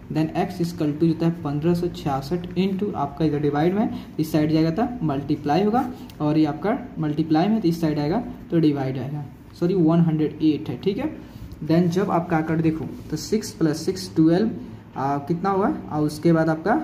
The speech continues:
सिक्स प्लस ट्वेल्व, आ, आ, उसके बाद सेवनटीन और एक एटीन हो गया, ठीक है?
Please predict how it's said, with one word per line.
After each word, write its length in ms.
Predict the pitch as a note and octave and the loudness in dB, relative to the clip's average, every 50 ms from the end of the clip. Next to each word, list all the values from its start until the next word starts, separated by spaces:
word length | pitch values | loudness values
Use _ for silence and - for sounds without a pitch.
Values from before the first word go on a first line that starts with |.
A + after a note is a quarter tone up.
| - - - - - D#3+ | -4 -10 -14 -12 -12 -10
सिक्स 280 | - - F3+ F3 - | -4 -4 -4 -4 -2
प्लस 260 | - F3 E3 - - | 0 0 0 0 2
ट्वेल्व, 340 | - D#3+ E3+ F3+ F3+ E3+ D#3+ | 2 4 4 4 2 0 -2
आ, 120 | D3 D3 C#3+ - - - - D3+ | -2 -2 -2 -4 -8 -8 -4 -2
आ, 140 | D3+ D3 C#3+ | -2 0 -2
उसके 260 | C#3+ C#3+ - - E3 | -2 -4 -2 -2 2
बाद 160 | D#3+ E3 - | 2 2 0
सेवनटीन 600 | E3 - E3 D#3 D3+ D#3+ D#3 - G#3+ B3 A#3+ - | 2 2 2 2 2 0 0 2 2 2 2 2
और 180 | D3+ D3 C#3+ D3+ | 0 0 2 2
एक 240 | C3+ B2 - - - - - - - - F3 | 2 2 0 -4 -10 -12 -14 -14 -4 6 8
एटीन 320 | F3+ F3 E3+ F3+ F#3 E3+ | 8 8 8 6 2 2
हो 100 | D3 - | 2 2
गया, 140 | C3 C3 B2+ | -2 -4 -6
ठीक 220 | - - A3+ A3+ | -4 -4 -2 0
है? 160 | - E4 F4+ | 0 -2 -2